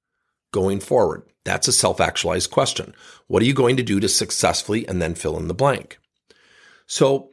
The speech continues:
the fact of the matter is, when you're having someone who's lacking emotional intelligence, lacking self-awareness, we have to, a s-, to a certain degree, get them to look in the mirror. And at Progress Coaching, we say,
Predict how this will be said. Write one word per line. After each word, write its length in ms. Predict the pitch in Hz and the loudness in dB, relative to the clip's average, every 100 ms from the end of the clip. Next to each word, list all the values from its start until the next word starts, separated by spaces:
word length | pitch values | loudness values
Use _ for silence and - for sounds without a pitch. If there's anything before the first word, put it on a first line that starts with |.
| - | -12
the 80 | - | -2
fact 320 | 175 214 - | 2 2 2
of 60 | 185 | 0
the 80 | |
matter 440 | 123 95 85 85 90 _ _ _ _ _ | 2 2 0 -4 -8 _ _ _ _ _
is, 540 | - 101 98 95 92 - _ _ _ _ _ _ _ _ _ _ - - _ _ _ | -4 0 2 0 -2 -6 _ _ _ _ _ _ _ _ _ _ -20 -20 _ _ _
when 260 | 107 135 | 0 2
you're 140 | 160 127 | 2 0
having 440 | - 160 190 190 | -2 0 4 2
someone 340 | 143 131 117 104 | 2 0 0 -4
who's 200 | 110 95 | -4 -2
lacking 480 | 101 101 - 101 | 0 0 0 -4
emotional 420 | 95 87 90 - 87 | -2 -2 -2 -4 -4
intelligence, 760 | 80 - 87 - - - - _ - - - | -8 -8 -8 -8 -12 -12 -12 _ -20 -20 -8
lacking 480 | 92 110 139 - 131 | 0 2 2 0 -2
self-awareness, 840 | - 113 104 - 90 85 80 71 - _ - | 2 2 0 -2 -2 0 -2 -6 -10 _ -12
we 400 | 90 113 151 147 | -4 0 2 0
have 400 | - 151 151 - | -2 -2 -2 -2
to, 140 | - | -2
a 20 | 143 | 0
s-, 240 | - - - | 0 -2 -8
to 120 | - | -4
a 40 | 101 | -2
certain 240 | - - | -2 -2
degree, 420 | 90 98 98 78 - - - - 107 | -4 -2 -2 -2 -8 -20 -20 -12 0
get 300 | 127 139 95 | 2 0 0
them 240 | 107 107 | 0 2
to 120 | 104 101 | 0 0
look 220 | 95 - | 0 0
in 80 | 90 | -2
the 60 | |
mirror. 340 | 87 82 76 - | -2 -2 -4 -6
And 140 | 101 101 | -2 -2
at 100 | - | 0
Progress 320 | 139 165 175 | 0 2 0
Coaching, 400 | - 123 - 104 | 0 -2 0 -2
we 140 | 104 | -2
say, 420 | 110 - 104 98 | 0 0 2 0